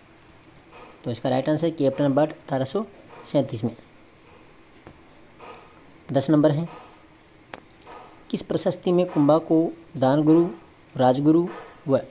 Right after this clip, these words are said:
शैल गुरु कहा गया है? इसके साथ ही कुंभा के द्वारा रचित ग्रंथों चंडीस्तक,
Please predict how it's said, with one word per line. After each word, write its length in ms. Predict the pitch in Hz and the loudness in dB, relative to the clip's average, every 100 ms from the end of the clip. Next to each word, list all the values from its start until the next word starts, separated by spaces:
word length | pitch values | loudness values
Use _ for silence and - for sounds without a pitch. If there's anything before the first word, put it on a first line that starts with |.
| - - - | -20 -20 -10
शैल 320 | - 165 170 165 | -2 2 4 4
गुरु 180 | 165 165 | 0 0
कहा 300 | 147 139 160 - | -2 -2 -4 -4
गया 160 | 139 117 | -2 0
है? 120 | 110 - - - - - - | -2 -8 -16 -20 -20 -20 -8
इसके 200 | - - | -2 0
साथ 340 | 156 135 143 160 | 2 2 0 -2
ही 60 | 160 | -2
कुंभा 360 | 151 143 151 | 2 2 2
के 140 | 151 151 | 0 -2
द्वारा 240 | 127 131 | 0 2
रचित 280 | 131 131 - | 2 -2 -2
ग्रंथों 400 | 151 139 139 147 156 - - - - - - | 0 0 0 -2 -4 -12 -20 -20 -20 -16 -2
चंडीस्तक, 600 | 151 151 160 - 165 | 2 4 2 0 -4